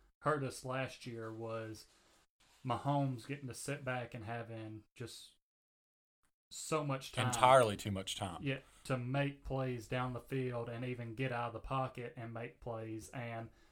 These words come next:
Speaker 1: Clowney could be a guy that could come in and really take care of that for
Speaker 2: Well,
Speaker 1: us.
Speaker 2: and,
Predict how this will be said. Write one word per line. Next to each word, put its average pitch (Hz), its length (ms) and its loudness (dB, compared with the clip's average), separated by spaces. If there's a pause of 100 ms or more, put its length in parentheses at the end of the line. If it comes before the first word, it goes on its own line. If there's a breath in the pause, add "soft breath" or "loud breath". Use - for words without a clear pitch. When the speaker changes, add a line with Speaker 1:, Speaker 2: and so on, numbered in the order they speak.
(220 soft breath)
Speaker 1:
Clowney 139 500 0
could 127 160 -2
be 131 120 -2
a 127 80 -2
guy 120 260 -2
that 127 160 -6
could - 120 -18
come 127 280 -2
in 127 240 -2
and 117 180 -6
really 117 520 -2 (360)
take 139 280 -2
care 123 160 -2
of 107 100 -4
that 104 200 -8
for - 60 -2
Speaker 2:
Well, 147 160 8
Speaker 1:
us. 135 80 0
Speaker 2:
and, 135 180 4